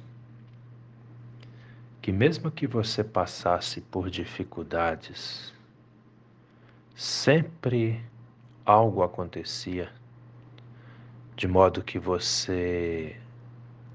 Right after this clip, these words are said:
não veio a, a passar fome ou não ter nada para vestir? E logo vinha uma providência.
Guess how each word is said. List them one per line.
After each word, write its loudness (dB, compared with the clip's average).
não 0
veio -2
a, -4
a -4
passar 2
fome 2
ou 2
não 0
ter 0
nada 2
para -2
vestir? -10
E 0
logo 6
vinha 0
uma 2
providência. -4